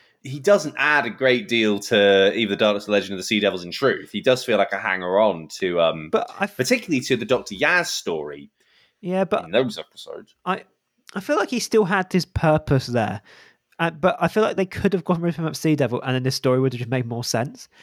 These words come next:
Speaker 2: However, I do have to say, I don't know why they wrote him out,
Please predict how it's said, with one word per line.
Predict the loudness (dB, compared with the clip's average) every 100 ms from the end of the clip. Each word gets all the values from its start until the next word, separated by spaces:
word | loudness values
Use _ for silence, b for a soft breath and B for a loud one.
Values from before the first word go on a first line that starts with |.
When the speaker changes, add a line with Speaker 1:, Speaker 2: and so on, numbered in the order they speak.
| b -10
Speaker 2:
However, | 0 4 4 4 0 0 -4 b b 0
I | 2
do | 4 4
have | 4 0
to | -4
say, | 0 0 2 -2 b b b b _
I | -2
don't | 2 4
know | 2
why | 2 2 4
they | 2
wrote | 2 -2
him | -6
out, | -10 -12